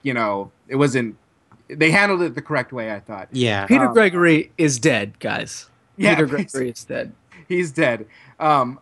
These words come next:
Speaker 1: but when, when this, this news hits about that, it, it, it's, it's almost like the, the companies that at one time wanted to buy the product suddenly were like, "Nah, we don't want you anymore." And, and it pisses them off so much that,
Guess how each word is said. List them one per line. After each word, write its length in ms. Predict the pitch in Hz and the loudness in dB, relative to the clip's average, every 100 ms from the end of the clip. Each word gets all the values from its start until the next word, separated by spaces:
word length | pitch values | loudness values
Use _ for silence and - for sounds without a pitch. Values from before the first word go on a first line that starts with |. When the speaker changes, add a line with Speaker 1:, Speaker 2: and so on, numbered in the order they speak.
| 156 | -4
Speaker 1:
but 420 | 139 185 160 - | 2 2 2 -4
when, 260 | 180 208 202 | -2 -2 -2
when 300 | 175 208 202 | -2 -2 -2
this, 300 | 175 - - | -4 -8 -16
this 360 | 165 180 160 175 | -4 -4 -4 -6
news 220 | 196 175 | -6 -2
hits 240 | 208 359 | 0 0
about 320 | 349 165 151 147 | 0 2 2 2
that, 280 | 143 147 - _ _ _ _ _ 202 | 0 0 -6 _ _ _ _ _ -2
it, 220 | 202 208 | 0 2
it, 260 | 180 180 - | 2 2 -4
it's, 320 | 175 - - - | -6 -6 -8 -6
it's 120 | 160 | 0
almost 220 | 208 220 | 2 4
like 160 | 214 - | 2 2
the, 200 | 175 160 | 2 2
the 140 | 151 139 | -2 0
companies 440 | 196 185 185 160 | -2 0 0 4
that 240 | 165 160 | 2 2
at 220 | 160 160 165 | 0 -2 2
one 260 | 185 190 | 2 2
time 460 | 151 175 170 156 123 | 2 2 2 0 0
wanted 300 | 156 180 170 | 2 4 0
to 80 | 160 | 0
buy 160 | 156 151 | 2 2
the 100 | 143 _ | 0 _
product 460 | - 160 156 143 - _ _ _ | 2 4 4 2 -4 _ _ _
suddenly 400 | - 202 202 202 | 0 0 2 2
were 120 | 185 170 | 2 4
like, 260 | 156 147 | 2 2
"Nah, 200 | 170 175 | 0 2
we 80 | 170 | 4
don't 140 | 170 143 | 2 2
want 240 | 143 143 | 0 0
you 40 | 147 | -4
anymore." 460 | 131 123 117 107 131 | -4 -4 -4 -4 -4
And, 200 | 143 147 | -4 -2
and 180 | 143 143 | -4 -4
it 140 | 123 | 0
pisses 260 | 247 226 180 | 0 2 2
them 160 | 165 | 6
off 220 | 160 151 | 6 6
so 320 | - - 175 180 | -2 -2 2 4
much 280 | 175 170 - | 2 0 0
that, 280 | 139 123 | 0 0